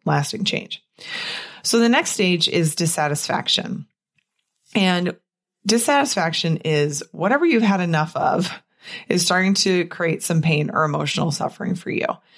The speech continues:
This is when people start to entertain the idea of making a change, but they still won't change yet. So they're kind of like, "Oh, it's a possibility that I could change. That's available to me," but they aren't ready to change yet.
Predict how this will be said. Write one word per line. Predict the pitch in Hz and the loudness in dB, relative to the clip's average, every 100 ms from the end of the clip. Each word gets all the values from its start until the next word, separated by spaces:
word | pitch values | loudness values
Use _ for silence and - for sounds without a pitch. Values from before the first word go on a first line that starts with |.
| - - _ | -20 -20 _
This | 190 - 254 | 0 2 2
is | 233 | 2
when | 220 196 | 2 2
people | 190 180 175 170 175 | 0 -2 0 0 -2
start | - 170 156 - | 0 0 0 -2
to | - 156 156 151 - | 0 4 4 2 0
entertain | 170 156 - - 226 214 | -2 0 -2 2 2 4
the | - | 2
idea | 170 165 170 170 | 0 0 0 2
of | - 156 | 2 0
making | 160 147 151 151 | 2 2 2 0
a | |
change, | 147 - - 214 - | 0 -2 -4 -4 -4
but | 160 | -2
they | 165 | 0
still | 160 196 196 | 2 2 2
won't | 196 - | 2 0
change | - 147 - | 0 0 0
yet. | - - _ _ - - - - - | -4 -6 _ _ -20 -20 -20 -20 -6
So | - 175 170 | 0 2 4
they're | 170 170 | 2 0
kind | 190 180 | 0 0
of | |
like, | 185 196 | 0 0
"Oh, | 320 285 139 160 170 214 | 2 4 2 0 -6 -6
it's | 214 | -4
a | |
possibility | 226 226 240 302 190 156 | 0 0 2 2 4 2
that | - | 0
I | 151 | -2
could | 151 | -4
change. | - - - - - - _ _ - | -6 -8 -6 -4 -4 -8 _ _ -2
That's | 156 160 | -2 0
available | 247 262 170 | 2 2 2
to | 151 156 | 0 -2
me," | - | -2
but | 165 156 - | -2 -4 -2
they | 160 151 151 - | 2 4 2 2
aren't | 156 151 - | 2 2 0
ready | 147 143 | -2 -2
to | - | -2
change | - 185 196 - | -4 -4 -4 -4
yet. | - | -4